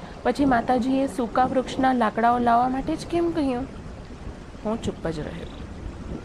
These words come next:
થોડી વાર પછી એ પોતે જ બોલ્યો, "બની શકે છે કે એને સળગાવવામાં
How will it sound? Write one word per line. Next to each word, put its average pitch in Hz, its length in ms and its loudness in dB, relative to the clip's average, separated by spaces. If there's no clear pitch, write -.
થોડી 208 200 4
વાર 214 220 2
પછી 247 440 -2
એ 233 60 -2
પોતે 202 320 0
જ 185 100 -2
બોલ્યો, 170 240 0
"બની 202 220 2
શકે 208 260 0
છે 254 240 -2
કે 277 180 -4
એને 214 240 0
સળગાવવામાં 208 720 2